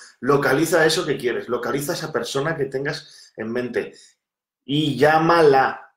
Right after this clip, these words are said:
llámala o queda con, <laughs> con ella, dile, "Oye, mira, te, quiero que tomemos un café". Y cuando toméis el café, le preguntas,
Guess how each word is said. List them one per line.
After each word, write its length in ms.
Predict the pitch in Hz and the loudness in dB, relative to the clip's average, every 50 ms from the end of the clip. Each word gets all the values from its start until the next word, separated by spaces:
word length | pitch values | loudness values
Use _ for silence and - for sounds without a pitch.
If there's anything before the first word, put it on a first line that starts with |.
| - 127 | -20 -16
llámala 680 | 120 117 151 165 180 190 190 180 175 175 175 180 185 - - | -4 0 0 2 2 2 2 2 2 2 2 0 -2 -2 -2
o 160 | 143 127 117 | -4 -4 -4
queda 320 | - 139 151 160 165 160 | -2 -2 0 0 0 0
con, 180 | - 139 127 123 | -2 -4 -8 -8
<laughs> 380 | 113 - - 131 123 - - - | -10 -14 -16 -18 -18 -16 -10 -6
con 180 | 127 120 127 | -6 -6 -4
ella, 280 | 135 156 156 180 - - - | -6 -6 -6 -8 -10 -10 -8
dile, 200 | 127 107 98 - | -8 -8 -8 -8
"Oye, 200 | 139 151 139 127 | -8 -6 -6 -6
mira, 220 | 127 147 139 123 113 | -4 -4 -6 -6 -6
te, 180 | - - - - - - _ _ _ _ _ _ _ _ _ _ _ _ _ _ _ _ | -8 -10 -12 -14 -20 -20 _ _ _ _ _ _ _ _ _ _ _ _ _ _ _ _
quiero 220 | - 147 151 160 156 | -8 -4 -4 -4 -4
que 80 | 170 | -6
tomemos 280 | 143 160 160 156 151 147 | -8 -8 -10 -10 -12 -12
un 80 | 151 | -8
café". 300 | 139 135 120 - 92 87 - - _ _ _ _ _ _ _ _ _ _ | -6 -6 -6 -6 -8 -12 -14 -18 _ _ _ _ _ _ _ _ _ _
Y 220 | 127 117 110 113 | -12 -10 -10 -10
cuando 580 | - - 117 107 107 107 104 101 - - _ _ _ _ _ _ _ _ _ _ | -8 -8 -8 -6 -6 -6 -8 -8 -10 -16 _ _ _ _ _ _ _ _ _ _
toméis 260 | _ 123 117 139 131 160 | _ -6 -4 -2 0 0
el 100 | 147 - | 0 0
café, 340 | 143 - 151 202 220 - - - | -2 0 2 2 2 0 -2 -4
le 100 | 120 110 | -6 -2
preguntas, 560 | - 110 104 113 117 113 120 113 - - | -2 -2 0 -2 -2 -2 -2 -4 -4 -6